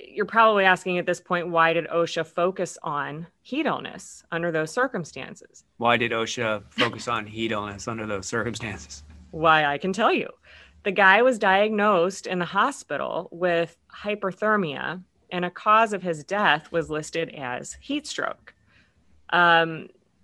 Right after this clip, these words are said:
Speaker 1: a-, and, you know, with, with certain osha folks, I don't wanna generalize, but certain individuals,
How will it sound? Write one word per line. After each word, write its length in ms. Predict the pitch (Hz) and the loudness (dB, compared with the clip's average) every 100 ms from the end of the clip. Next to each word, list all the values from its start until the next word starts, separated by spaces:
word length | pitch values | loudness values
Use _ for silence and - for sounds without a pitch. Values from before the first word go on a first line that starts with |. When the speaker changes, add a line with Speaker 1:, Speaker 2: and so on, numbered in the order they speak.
| - | -12
Speaker 1:
a-, 240 | 151 143 - | -8 -6 -2
and, 140 | 220 | 2
you 60 | 226 | 4
know, 140 | 226 | 6
with, 180 | 214 214 | 4 2
with 160 | 208 | -10
certain 380 | 202 254 247 233 | 0 4 4 4
osha 320 | - 190 - | 0 -2 -2
folks, 260 | 180 165 160 | -2 0 2
I 60 | 185 | 0
don't 100 | 202 | 2
wanna 140 | 226 | 0
generalize, 640 | 202 180 151 135 - 147 | 0 2 2 0 -2 -6
but 180 | - 160 | -4 -6
certain 680 | - - 214 - 220 226 233 185 | -6 0 2 2 -2 -2 -2 -2
individuals, 1040 | 180 190 180 175 165 170 180 220 269 | -2 0 2 2 2 2 4 2 -2